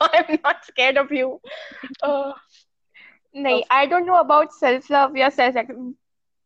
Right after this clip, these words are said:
Speaker 1: मेरे को नहीं पता कि even if I follow, because मेरे को क्या लगता है कि I'm wasting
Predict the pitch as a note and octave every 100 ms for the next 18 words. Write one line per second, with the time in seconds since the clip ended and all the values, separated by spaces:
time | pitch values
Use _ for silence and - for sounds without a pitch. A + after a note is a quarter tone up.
0 | _ _ _ _ - C4+ D#4+ E4+ E4 F4
1 | F4+ D4+ D4+ D#4+ D4+ - _ _ _ _
2 | _ - F#4 - B3+ - B3 D4+ C#4 E4+
3 | D#4+ E4+ F4 C#4+ A#3 - - C#4 E4 E4+
4 | D#4 D4+ D#4+ E4+ - C#4 B3 G#3+ A#3 C#4
5 | C4 C4+ D#4+ D#4